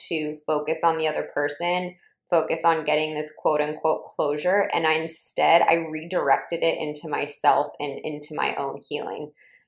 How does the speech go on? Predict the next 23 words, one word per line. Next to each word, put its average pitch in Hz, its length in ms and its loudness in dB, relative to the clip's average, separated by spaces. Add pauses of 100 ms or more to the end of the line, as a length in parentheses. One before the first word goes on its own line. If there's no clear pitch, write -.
You 175 200 -2
could 208 200 0
be 202 60 0
using 170 380 0
that 143 220 2
energy 151 640 -2 (120)
to 143 320 -4
journal 147 400 2
every 135 280 0
morning. 101 520 -6
You 160 200 -6
could 170 200 -6
be 170 100 -6
using 156 360 -4
that 147 220 -2
energy 147 500 -6 (140)
to 151 280 -4
pick 147 200 -4
up 143 240 2
a 165 60 2
new 147 520 0
exercise 151 640 2
routine. 156 540 -8